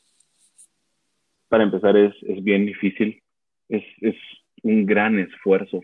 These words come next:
físico, yo me atrevería a decir que es un esfuerzo físico, decidir, decir cómo se, cómo te sentís, porque es, te a-, te aterra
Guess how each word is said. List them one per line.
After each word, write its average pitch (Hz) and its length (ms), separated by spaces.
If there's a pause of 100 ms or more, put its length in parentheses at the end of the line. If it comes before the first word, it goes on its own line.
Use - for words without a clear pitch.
físico, - 400
yo 90 80
me 95 80
atrevería 87 260
a 82 40
decir - 140
que - 60
es 92 60
un 92 80
esfuerzo 90 460
físico, - 480 (1500)
decidir, 113 720 (140)
decir 104 380
cómo 113 320
se, 92 160 (160)
cómo 110 180
te - 80
sentís, 113 340 (200)
porque 101 420
es, 104 80 (580)
te 101 100
a-, 95 120 (120)
te 104 100
aterra 123 800